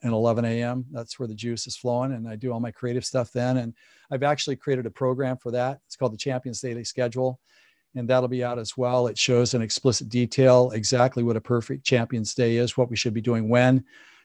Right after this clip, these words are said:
to gain the most momentum and conserve as much energy as possible. And if you go to the before you win dot com, that'll gain you access to things as I'm starting to release them. And there is a, a video on that as well. Um,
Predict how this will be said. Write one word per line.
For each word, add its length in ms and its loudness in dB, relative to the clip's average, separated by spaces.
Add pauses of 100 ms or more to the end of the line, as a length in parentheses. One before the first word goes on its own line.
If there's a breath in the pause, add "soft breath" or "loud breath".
(160 soft breath)
to 80 -2
gain 240 6
the 80 4
most 480 4
momentum 400 2
and 80 -4
conserve 320 -2
as 120 -4
much 220 -2
energy 240 -2
as 140 -4
possible. 720 0 (140)
And 240 2
if 100 -6
you 260 2 (540 soft breath)
go 140 6
to 160 0
the 80 0
before 320 -4
you 100 -4
win 180 -6
dot 220 -10
com, 340 -6
that'll 360 2 (180)
gain 240 4
you 160 2
access 480 2
to 120 -6
things 340 0
as 180 -4
I'm 160 -4
starting 320 -4
to 120 -12
release 360 -10
them. 220 -14
And 100 -10
there 140 -6
is 140 -6
a, 100 -8 (320)
a 80 -6
video 260 -2
on 100 -6
that 160 -6
as 160 -12
well. 320 0 (720)
Um, 380 2